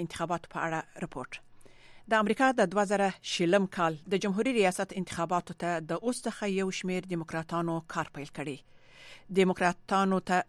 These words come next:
تمه لري چې د کاندیدانو لویه برخه به په راتلونکو انتخاباتو کې، په راتلونکو انتخاباتو کې د جمهور رئیس ډانلډ ټرمپ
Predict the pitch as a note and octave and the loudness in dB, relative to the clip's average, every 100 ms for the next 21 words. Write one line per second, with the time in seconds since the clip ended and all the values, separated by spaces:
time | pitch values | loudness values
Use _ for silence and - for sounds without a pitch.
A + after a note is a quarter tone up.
0 | - A#3 A3+ D3+ D#3 - D3+ - - - | 2 4 4 4 -2 -2 -6 -6 -16 -18
1 | - F#3 G3 G3 G#3 F#3+ F#3+ A#3+ C4 B3+ | -6 2 4 4 4 2 4 4 4 4
2 | A3 G3+ B3 G3 G3 - F3 F#3 F#3+ - | 4 6 6 4 2 2 0 0 0 -10
3 | - - G#3+ G#3+ G#3 D#4+ - F#4 - - | -16 0 6 6 4 0 -2 -4 -4 -4
4 | - - - - E3+ - _ _ _ _ | 0 -2 -2 -8 -8 -8 _ _ _ _
5 | _ _ _ _ _ _ _ _ _ _ | _ _ _ _ _ _ _ _ _ _
6 | _ _ - - - - _ - - - | _ _ -20 -20 -20 -20 _ -20 -20 -20
7 | - - - - - G#3+ G#3 G3+ G#3 D4 | -20 -20 -20 -8 6 10 10 10 8 4
8 | D4 G3 - F#3 G3 G3 G3 G#3 F#3+ F3 | 2 0 2 4 6 6 4 2 4 2
9 | E3 F3 E3+ A3 G#3 G#3 G3+ - E3+ E3 | 2 -2 0 2 6 6 4 2 2 2
10 | E3 - A#3+ | 0 0 0